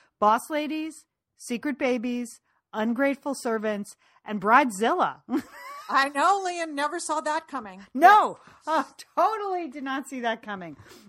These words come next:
Speaker 1: All right, let's break these down, uh, one, one theme at a time.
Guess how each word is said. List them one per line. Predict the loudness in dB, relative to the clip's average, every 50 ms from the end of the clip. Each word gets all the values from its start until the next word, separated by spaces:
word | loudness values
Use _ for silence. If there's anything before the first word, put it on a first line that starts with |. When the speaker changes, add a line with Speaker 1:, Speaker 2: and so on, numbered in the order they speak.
| -20 _ _ _ -20 -20 _ _ _ _ _ _ _ -2
Speaker 1:
All | 0 0
right, | 0 0 0
let's | -2 -2 -2 -2
break | 0 0 0 0 0 -2
these | -4 -4 -4 -2
down, | -2 -4 -2 -2 -2 -4 -4 -6
uh, | -6 -2 -2 0 0 0
one, | 0 2 2 2 2 2 0 -4 -4 -2
one | -2 0 0 0
theme | -2 -4 -4 -2 -4
at | -4
a | -6 -8
time. | -10 -12 -14 -14 -14 -16